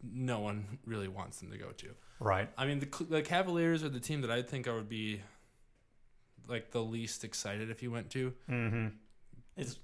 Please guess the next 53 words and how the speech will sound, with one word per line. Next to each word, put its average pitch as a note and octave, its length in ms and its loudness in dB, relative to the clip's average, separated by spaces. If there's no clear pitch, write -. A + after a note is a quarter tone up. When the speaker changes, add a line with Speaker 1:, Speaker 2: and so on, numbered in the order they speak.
Speaker 1:
Though C3 240 6
we C3+ 140 4
do C#3 100 4
have C3 140 4
Cavaliers A2 480 0
news G2+ 160 -2
to G2 60 -6
talk F#2+ 240 -2
about F#2+ 340 -6
in A2 100 -6
a G2 60 -4
second. G#2 420 -6
<laughs> - 180 -20
But - 220 0
Speaker 2:
We A#2 140 6
do A2 160 6
indeed. A#2 500 4
But, A2+ 360 4
uh, G2+ 360 4
yeah, D#3+ 100 10
the D#3+ 100 6
Ca-, G3 260 4
it's, D#3 160 -4
it's D3 220 -2
a B2+ 40 -2
franchise F3+ 600 4
defined B2 420 4
by G#2 140 6
one G2 320 2
player, F#2 500 -6
you A2 120 -4
kn-, B2 120 -6
you A2 140 0
know. G2 320 0
Speaker 1:
Yeah. B2+ 240 -2
Speaker 2:
I C3 80 6
can't C#3 260 2
th-, - 140 -14
think, D3 180 -4
you A#2+ 120 -8
probably C3+ 200 2
can't B2 300 -2
name G#2 240 0
five A#2+ 400 6
other A#2 120 6
franchises G#2+ 580 0
in G2 120 -2
sports G2+ 440 -4
as G#2+ 200 2
defined G#2 400 2
by G2+ 120 4
one G2+ 360 0
player G2 420 0